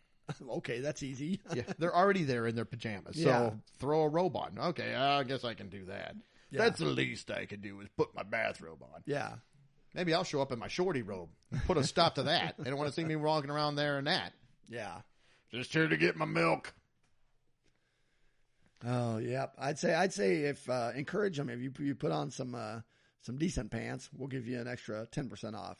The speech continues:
Speaker 1: You throw on a good shirt, we'll give you another ten percent <laughs> off. Put a little effort into it. Nice shoes. <laughs>
Speaker 2: Yeah.
Speaker 1: Yeah.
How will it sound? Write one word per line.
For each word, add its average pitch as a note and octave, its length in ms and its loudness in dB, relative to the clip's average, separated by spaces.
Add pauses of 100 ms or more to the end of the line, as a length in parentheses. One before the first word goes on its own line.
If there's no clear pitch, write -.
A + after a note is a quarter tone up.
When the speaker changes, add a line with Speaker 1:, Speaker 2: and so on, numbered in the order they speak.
Speaker 1:
You A2+ 120 -14
throw C3+ 180 -4
on C3 140 -4
a B2+ 80 -6
good C#3 240 -6
shirt, B3 320 2 (240)
we'll D#3 100 -14
give D#3+ 140 -4
you E3+ 80 0
another F3 320 0
ten A#2+ 240 -6
percent - 320 -14
<laughs> - 200 -4
off. - 300 -8 (1120)
Put G3+ 120 -12
a G#3 40 -6
little G3+ 160 -4
effort C3 300 -8
into A2 360 -8
it. - 140 -12 (220)
Nice A#2+ 180 -6
shoes. F#3 640 -4
<laughs> E3 60 -4 (520)
Speaker 2:
Yeah. A#2 200 -6 (440)
Speaker 1:
Yeah. G2+ 200 -10